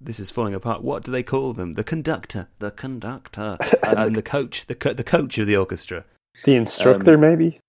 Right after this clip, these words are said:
Speaker 1: Yeah, the instructor, the conductor, the coach of the orchestra, the, the five-a-side football team manager of the orchestra. Anyway, the point of the film is that this man is very aggressive in his teaching methods.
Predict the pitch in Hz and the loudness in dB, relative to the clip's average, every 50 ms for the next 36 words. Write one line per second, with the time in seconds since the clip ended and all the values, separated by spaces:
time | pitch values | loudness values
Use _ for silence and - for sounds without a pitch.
0 | _ - 233 180 123 107 113 113 113 110 - - - 120 120 - - 117 113 110 | _ -6 -2 0 2 2 2 2 2 0 -2 -4 -4 -6 -4 -4 -2 0 0 0
1 | 110 _ - 113 113 - 110 104 98 113 113 - - - - 107 104 98 - _ | -2 _ -10 -8 -6 -2 -2 -2 2 2 0 0 -2 -4 -2 -2 -2 -2 -2 _
2 | - 107 - - - 113 110 - - - 101 - 90 87 87 95 95 - 90 - | -10 -10 -6 -2 0 0 0 0 -2 -6 -8 -6 -4 -4 -4 -4 -6 -8 -12 -12
3 | - - 87 85 87 - _ - - 107 107 104 104 101 - - 107 104 101 - | -8 -8 -6 -6 -6 -10 _ -6 -2 0 2 2 2 0 0 -2 -4 -4 -2 -2
4 | 113 110 107 98 - - 101 98 - - 110 - 110 95 - 110 101 98 98 95 | -2 -2 -2 -2 -4 -4 -4 -4 -4 -4 -6 -4 -6 -6 -2 -2 -2 0 -2 -2
5 | 95 92 92 92 90 95 95 95 95 - - - - 90 87 - - - - - | -4 -4 -6 -6 -6 -6 -6 -6 -6 -8 -10 -10 -8 -8 -8 -8 -10 -18 -20 -10
6 | - - 139 123 107 101 92 95 - 165 165 139 107 101 - - 107 101 95 95 | -4 0 2 2 2 2 0 0 2 2 2 2 2 -2 -2 0 2 2 2 2
7 | 92 - - 95 90 - 92 - - 110 107 - - 98 92 92 92 90 87 85 | -2 -4 -8 -8 -8 -8 -8 -6 -4 -4 -6 -6 -6 -8 -6 -6 -8 -8 -10 -12
8 | - _ _ _ - 104 95 - 107 98 90 87 87 - 104 - - - - 90 | -16 _ _ _ -12 -12 -8 -4 -4 -4 -4 -4 -4 -6 -6 -6 -6 -10 -12 -12
9 | 85 - 95 95 95 98 - - - - - - - 87 85 80 87 - - - | -10 -10 -12 -12 -12 -14 -12 -8 -8 -8 -8 -8 -12 -14 -14 -14 -16 -16 -16 -18
10 | - - - | -18 -18 -20